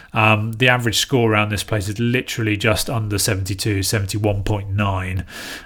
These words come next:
Um, and it ranks in the top fifteen of courses that are most challenging in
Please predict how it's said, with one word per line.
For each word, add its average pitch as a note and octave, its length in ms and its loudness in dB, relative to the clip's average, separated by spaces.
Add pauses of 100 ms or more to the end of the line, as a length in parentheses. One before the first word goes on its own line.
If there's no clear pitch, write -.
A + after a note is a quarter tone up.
Um, G#2 640 2
and A#2+ 140 4
it B2 80 2
ranks B2 680 2
in A#2 120 0
the G#2+ 100 0
top - 300 2
fifteen G#2+ 760 0
of A#2 200 -4
courses G#2+ 580 2
that A2+ 120 -2
are G#2+ 80 0
most G#2+ 340 2
challenging G#2 580 0
in G2+ 340 -2